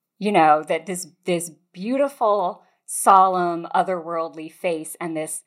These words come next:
clown's body that is continually in motion and continually in this kind of chaotic slapstick movement. And the way that these two things that seem so contradictory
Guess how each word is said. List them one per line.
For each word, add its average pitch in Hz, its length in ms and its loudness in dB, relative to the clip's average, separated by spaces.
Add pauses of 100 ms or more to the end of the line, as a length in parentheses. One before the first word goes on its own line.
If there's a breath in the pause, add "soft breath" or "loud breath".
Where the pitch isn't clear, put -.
(320 soft breath)
clown's 190 720 -2
body 160 400 -2
that 147 180 -12
is 160 140 -12
continually 240 880 -6
in 175 160 -6
motion 160 420 -6
and 151 100 -16
continually 170 760 -12
in 160 100 -8
this 156 160 -12
kind 160 140 -18
of 151 100 -20
chaotic 160 680 -2 (560 soft breath)
slapstick - 880 -2
movement. 175 560 -10 (580)
And 190 180 0
the 180 80 -2
way 196 200 -2
that 175 160 -14
these 208 200 -12
two 277 220 -6
things 285 280 -2
that - 180 -4
seem 180 540 -6
so 214 380 0
contradictory 180 1160 -12